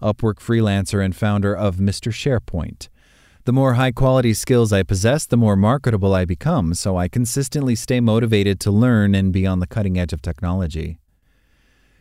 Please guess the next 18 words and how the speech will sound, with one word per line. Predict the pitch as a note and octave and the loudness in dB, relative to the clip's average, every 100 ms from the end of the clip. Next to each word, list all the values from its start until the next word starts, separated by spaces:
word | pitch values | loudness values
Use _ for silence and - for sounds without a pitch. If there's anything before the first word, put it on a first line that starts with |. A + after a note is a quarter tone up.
| _ | _
Career | - E3 G#3+ | -2 2 2
coach | G#3+ E3 D3 B2+ | 2 4 2 2
Kelly | - C#3+ C3 | -2 2 2
Donovan, | A#2 A2+ C3+ A#2+ F#2+ F#2+ B2 | 2 2 2 2 2 0 0
principal | A#2 A2 G#2+ A2 | -2 -2 0 0
of | G#2 | 0
Kelly | - A2+ A2 | 0 0 2
Donovan | G#2 G2 F#2+ F#2 | 2 0 0 0
and | F#2 F2+ | 0 0
Associates, | E2 G2+ G2+ - F2 D#2+ - - | 0 -2 -2 -2 -2 -4 -8 -8
a | E2 F#2+ | -4 -4
firm | - A2+ G#2 G2 | -4 -2 0 0
that | F#2 | -2
works | F#2 A2+ A#2 | -2 -2 -2
with | G#2+ F2+ | -8 -4
job | G2+ F2+ F2 | -2 -2 -2
seekers | - F#2 F#2 E2+ | -6 -4 -4 -2
nationwide, | F2+ D#2+ E2+ F2 F#2+ F2+ E2 | -4 -4 -4 -2 -2 -2 -4